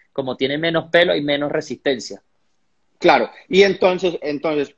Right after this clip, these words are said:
Speaker 2: obviamente, entonces hay fricción, hay fricción estática y hay fricción dinámica. La fricción dinámica, para la que la gente entienda, es, por ejemplo, esa que hablas tú de, de, de, del green. Eh, ¿cómo, cómo se para una pelota en un green? Si no hubiera fric-, fricción dinámica, la pelota seguiría rodando,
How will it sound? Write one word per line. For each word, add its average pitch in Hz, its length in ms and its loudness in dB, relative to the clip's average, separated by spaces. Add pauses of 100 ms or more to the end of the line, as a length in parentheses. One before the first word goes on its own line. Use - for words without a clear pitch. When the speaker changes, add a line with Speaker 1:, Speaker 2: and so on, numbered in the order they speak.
(140)
Speaker 2:
obviamente, 156 440 0
entonces 139 260 -4
hay 147 140 0
fricción, 180 500 0
hay 135 140 0
fricción 175 420 -6
estática 170 560 -2
y 139 60 2
hay 127 100 0
fricción 139 400 -6
dinámica. 135 600 -4
La 120 120 -2
fricción 135 380 -6
dinámica, 170 580 0
para 127 220 -2
la 120 100 -6
que 131 120 -10
la 117 100 -4
gente 123 220 -8
entienda, 147 320 -2
es, - 80 -4
por 143 160 -2
ejemplo, 127 340 -2
esa 135 240 -2
que 131 80 -4
hablas 113 300 -2
tú 143 160 4
de, 131 180 6
de, 123 160 -6
de, 117 160 -6
del 110 220 -6
green. 139 340 2 (340)
Eh, 127 460 6
¿cómo, 185 300 4
cómo 190 340 2
se 180 140 4
para 156 180 4
una 180 180 0
pelota 143 320 0
en 165 60 -2
un 170 140 -4
green? 165 220 0
Si - 100 -12
no 123 80 -8
hubiera 151 200 0
fric-, 120 400 -8
fricción 131 400 -8
dinámica, 156 540 0
la 123 100 0
pelota 123 320 -4
seguiría 123 380 -2
rodando, 127 560 2